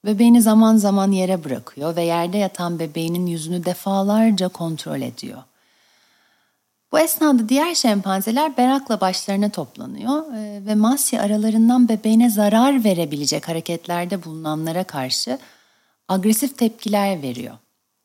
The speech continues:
Bebeğini korumaya devam ediyor bir anlamda. Araştırmacılar açıkça görüyorlar ki Masya'nın bebeğinden ayrılmak için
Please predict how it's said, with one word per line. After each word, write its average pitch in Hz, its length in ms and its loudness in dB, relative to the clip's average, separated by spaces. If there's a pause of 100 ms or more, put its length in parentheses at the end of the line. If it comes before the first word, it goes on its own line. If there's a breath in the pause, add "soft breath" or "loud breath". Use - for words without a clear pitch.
(880)
Bebeğini 202 340 2
korumaya 214 420 2
devam 214 340 4
ediyor 143 320 -4
bir 139 60 -8
anlamda. 131 600 -12 (1040)
Araştırmacılar 247 760 2
açıkça 226 460 -2
görüyorlar 254 600 2
ki 240 160 0
Masya'nın 240 500 4
bebeğinden 220 420 4
ayrılmak 208 520 2
için 220 320 -6